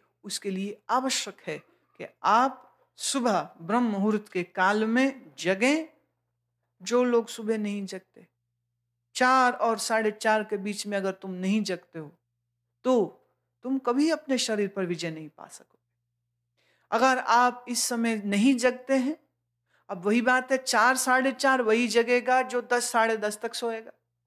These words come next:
और जो दस से देर तक जगते रहते हैं,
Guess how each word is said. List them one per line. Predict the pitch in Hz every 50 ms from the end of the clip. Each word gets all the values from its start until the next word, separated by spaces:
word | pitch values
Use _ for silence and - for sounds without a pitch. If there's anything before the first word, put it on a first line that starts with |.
| _ _ _ _ _ _ _ _ _ _ _ _ _ _ _ _ _ _ _ _ _ _ _ _ _ _ _ _ _ _ _ _ _ _ _ _ _ _ _ _ _ _ _ _ _ _ _
और | 175
जो | 165 196 196
दस | 175 165 233 233 -
से | - 247
देर | 208 190 220 233 233 233 -
तक | 240 226 202
जगते | 196 226 220 220 - - 247 240
रहते | 240 233 233 233 - 269 269
हैं, | 269 285 320